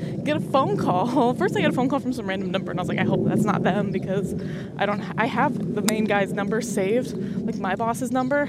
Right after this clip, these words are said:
but I don't have the other guy's <laughs> numbers, that's for sure.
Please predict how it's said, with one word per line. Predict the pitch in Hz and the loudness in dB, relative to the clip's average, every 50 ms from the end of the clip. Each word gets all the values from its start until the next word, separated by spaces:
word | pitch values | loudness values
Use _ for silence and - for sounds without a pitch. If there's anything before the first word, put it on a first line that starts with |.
| - - - - - - - - - - - - - - - - - - | -2 -6 -8 -8 -8 -8 -8 -8 -8 -8 -8 -8 -8 -8 -8 -8 -6 -4
but | - 175 180 | 0 2 2
I | 220 | 2
don't | 262 262 269 | 2 0 0
have | 247 262 233 | -2 -2 0
the | 190 196 | 2 2
other | 226 262 247 - | 2 2 0 -2
guy's | - - 180 175 - | -2 -2 -2 -4 -2
<laughs> | - 196 | 0 0
numbers, | 226 254 262 277 262 254 262 - - | 0 0 0 -2 -4 -6 -8 -10 -8
that's | - 220 254 - - | -8 -8 -8 -8 -8
for | - 202 214 | -6 -6 -4
sure. | 226 220 175 180 180 208 | -4 -4 -2 -2 -4 -4